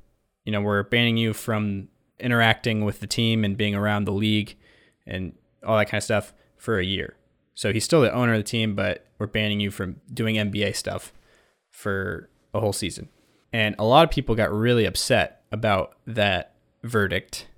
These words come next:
You know, a lot of players came out on social media and stuff in, in opposition to Adam Silver's decision, as well as Robert Sarver as a person, like, most notably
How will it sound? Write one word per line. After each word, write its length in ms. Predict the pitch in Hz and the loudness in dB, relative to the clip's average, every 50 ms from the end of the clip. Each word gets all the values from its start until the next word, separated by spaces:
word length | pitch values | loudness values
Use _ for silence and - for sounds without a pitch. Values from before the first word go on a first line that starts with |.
| _ _ _ _ _ - | _ _ _ _ _ -8
You 80 | 110 | -4
know, 120 | 104 101 101 | 0 0 2
a 20 | 104 | 2
lot 120 | 107 104 | 2 2
of 100 | 101 - | 0 0
players 300 | - 117 117 113 113 - | 2 4 4 4 4 4
came 200 | - - 117 113 | 2 2 4 4
out 200 | 113 110 110 - | 4 4 4 2
on 500 | 104 107 110 107 107 104 104 - - - | 2 0 0 0 0 -2 -2 -4 -6 -8
social 360 | - - - 113 107 - 120 113 | -6 -2 0 0 0 0 0 0
media 440 | 110 110 107 110 110 110 107 107 | 0 2 2 2 4 4 4 4
and 160 | 107 104 104 - | 2 0 0 -4
stuff 340 | - - 117 107 101 - | -2 0 0 0 0 0
in, 200 | 110 104 101 101 - - - - - - - - _ _ _ _ _ _ _ - | -2 -4 -4 -4 -6 -12 -20 -20 -20 -20 -20 -20 _ _ _ _ _ _ _ -8
in 100 | - 113 | -2 2
opposition 760 | 110 107 107 - 113 113 117 113 - - - 117 113 113 110 - - - | 2 2 2 2 0 0 0 0 0 0 -2 -2 -2 -2 -2 -4 -6 -6
to 500 | - - 123 113 113 110 110 110 120 123 - - - _ _ _ _ _ _ _ - - - | -4 0 2 2 2 2 0 -2 -4 -6 -12 -18 -20 _ _ _ _ _ _ _ -12 -8 -2
Adam 280 | - 117 117 117 117 | 2 4 4 4 4
Silver's 320 | 113 123 123 117 120 117 117 | 2 0 0 0 0 -2 -2
decision, 440 | 120 113 - 123 117 123 123 117 117 | -4 -2 0 -2 0 0 0 0 0
as 120 | 110 110 | 0 0
well 220 | 113 113 110 113 | 2 2 4 4
as 300 | 110 113 110 - - - - - _ - | 2 2 0 -4 -8 -12 -14 -20 _ -4
Robert 260 | 117 117 110 110 98 - | 0 0 2 2 0 -2
Sarver 440 | - 120 110 113 120 117 117 - - | 0 0 2 2 0 -2 -4 -6 -10
as 200 | - 117 110 113 | -10 -6 -2 0
a 40 | 113 | 2
person, 420 | - 127 120 110 - 127 117 113 - - - - - - 110 - - | 2 2 2 2 0 -2 -4 -4 -6 -12 -18 -18 -18 -18 -20 -16 -10
like, 580 | - 110 107 104 98 - - - - - - _ - | -6 -4 -4 -4 -4 -8 -14 -20 -20 -20 -20 _ -6
most 240 | 120 113 107 - 117 | -4 -4 -4 -2 0
notably 640 | 113 113 113 110 113 113 110 110 107 104 - _ | 0 0 0 0 0 0 0 2 0 0 -2 _